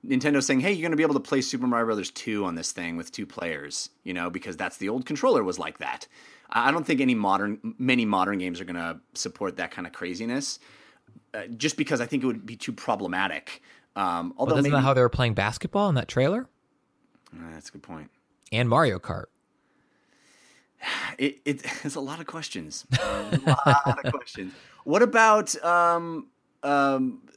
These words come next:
Speaker 1: the idea of, we, we talked about this last week too. Uh, Will, you just brought up the idea of, you know,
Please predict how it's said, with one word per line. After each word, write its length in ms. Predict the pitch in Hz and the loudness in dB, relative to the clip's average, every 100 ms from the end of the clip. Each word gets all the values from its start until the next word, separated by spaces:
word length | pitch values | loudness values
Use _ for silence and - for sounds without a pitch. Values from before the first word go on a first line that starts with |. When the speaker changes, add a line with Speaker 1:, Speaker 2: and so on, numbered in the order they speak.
| - | -8
Speaker 1:
the 180 | 123 135 | 2 2
idea 380 | 131 127 139 135 | 4 6 6 6
of, 480 | 117 113 107 104 - | 2 2 2 -4 -10
we, 180 | 113 | -6
we 140 | 113 107 | -6 -4
talked 240 | 120 117 | -2 -2
about 160 | 110 101 | -2 -4
this 120 | 104 | -4
last 220 | 101 107 | -4 -4
week 140 | 92 - | -6 -6
too. 280 | 123 95 - - - _ _ _ - - _ - - 101 | -4 -4 -6 -20 -20 _ _ _ -20 -20 _ -20 -10 -6
Uh, 100 | 92 | -2
Will, 160 | 120 | 0
you 120 | 117 | 0
just 220 | 117 113 104 | -2 -4 0
brought 200 | 110 107 | 2 2
up 140 | 104 | 0
the 120 | 107 | -2
idea 360 | 98 95 98 95 | -2 0 -2 -2
of, 400 | - 90 87 - | -2 -6 -6 -8
you 80 | 95 | -8
know, 180 | 87 | -8